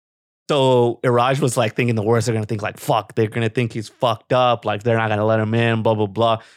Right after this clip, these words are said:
The security guard was actually really cool. They brought me, like, this huge fucking cup of water. And I chugged that shit down. And then I was, and then I was golden, dude. So, yeah, that's how I felt.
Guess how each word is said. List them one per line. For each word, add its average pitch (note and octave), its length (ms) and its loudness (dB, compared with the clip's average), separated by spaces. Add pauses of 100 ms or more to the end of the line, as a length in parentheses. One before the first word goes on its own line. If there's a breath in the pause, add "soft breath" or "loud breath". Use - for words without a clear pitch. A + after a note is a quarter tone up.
(120 loud breath)
The A2+ 80 -6
security D3 300 -2
guard B2 160 2
was A2 100 0
actually A2 280 0
really G#2+ 180 0
cool. C3 240 0
They A2+ 80 4
brought A#2 180 0
me, A#2 80 -2
like, G#2 140 -4
this G#2 140 -8
huge A#2 320 -6
fucking G#2+ 340 -6
cup A2 220 -2
of G#2 120 -14
water. G#2+ 440 -2 (220 loud breath)
And A2 80 -6
I G#2 60 -2
chugged A2+ 300 -4
that G#2+ 160 0
shit G#2 200 -4
down. A2+ 300 -2
And G#2+ 100 -4
then G#2+ 80 -6
I A2 120 -4
was, G#2+ 240 -8
and A2 80 -6
then A2 80 -4
I A2+ 40 -2
was A2 120 -4
golden, A2 420 -2
dude. C#3+ 220 -6 (440)
So, B2+ 180 0
yeah, A#2+ 180 2
that's B2+ 160 0
how F3+ 80 0
I A#2 120 -2
felt. - 340 -4